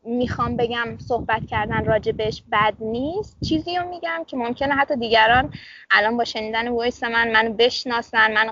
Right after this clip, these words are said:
قضاوت کنن، ولی برام مهم نیست. من اینو می‌خوام بگم برای اینکه بقیه از گفتنش نترسن.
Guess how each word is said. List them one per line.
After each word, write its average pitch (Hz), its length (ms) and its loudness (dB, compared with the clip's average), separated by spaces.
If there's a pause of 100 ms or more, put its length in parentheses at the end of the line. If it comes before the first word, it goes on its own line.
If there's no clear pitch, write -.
قضاوت 202 560 0
کنن، 339 240 -6
ولی 277 140 4
برام 233 300 4
مهم 247 360 2
نیست. 220 340 -4
من 220 220 0
اینو 220 300 0
می‌خوام 214 360 -4
بگم 269 420 2
برای 196 240 6
اینکه 214 400 6
بقیه - 420 6
از - 160 6
گفتنش - 640 4 (100)
نترسن. - 680 0